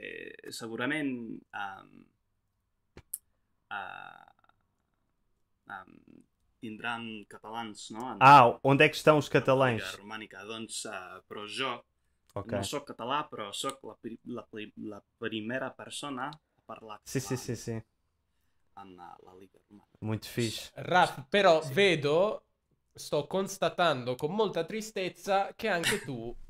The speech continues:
Speaker 3: non parli
Speaker 1: <laughs>
Speaker 3: rumeno. Com'è questa
Speaker 1: No.
Speaker 3: storia, Raf?
Speaker 1: No,
Speaker 3: Già, già
Speaker 1: sfortunatamente
Speaker 3: siamo
Speaker 1: no.
Speaker 3: noi quelli che
Speaker 2: Pera, pera,
Speaker 3: ignorano.
Speaker 2: pera, pera, pera. Antes de passar ao ruma-, ao romeno. Fogo.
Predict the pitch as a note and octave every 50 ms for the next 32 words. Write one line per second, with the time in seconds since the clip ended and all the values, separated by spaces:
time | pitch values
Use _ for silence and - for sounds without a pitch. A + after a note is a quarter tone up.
0 | - - - G#3 A3 A#3 A3 - - D3 C#3 C3+ C#3+ D3 D3+ D3+ D#3 D3+ C#3+ C3+
1 | C3 B2+ C3 C3+ C#3 C#3 - _ - - - - - - - - A#3 G#3 D#3 C#3
2 | C#3 C3+ C#3 C#3+ D3 C#3 C#3 C3 B2+ C4+ B3 - - C#4 C#4+ A3 D3 C3+ - -
3 | G#3 - - - A3+ - - _ _ _ _ _ - - _ - - G#2+ G2+ -
4 | - _ _ _ _ _ _ - - - D3+ C#3 G#3 C4 C#4+ C4+ A3 G3 E3+ A3+
5 | C4 C4 A3+ A#3+ A#3+ A3 A#3 A#3 A#3+ B3+ B3 A3 F3+ D#3+ D3+ D3+ D3 - E3+ D3+
6 | D3+ C#3+ - F3 G#3 A3 G#3 G3 D#3 G#3+ G#3 G3+ F#3+ D3+ G#3 F#3+ F#3+ F3+ - F#3
7 | F3 E3+ D#3+ F3 C#3 A#2+ - D3+ E3+ F#3+ - - - F#3+ G3 F3+ - G3 F#3 F#3+
8 | F#3 E3+ - F3 F3 E3+ E3+ - - D#3 D#3+ D3+ - - D3 C#3+ C#3 B2+ A2+ A2
9 | A2+ - _ - C3+ C3 B2+ -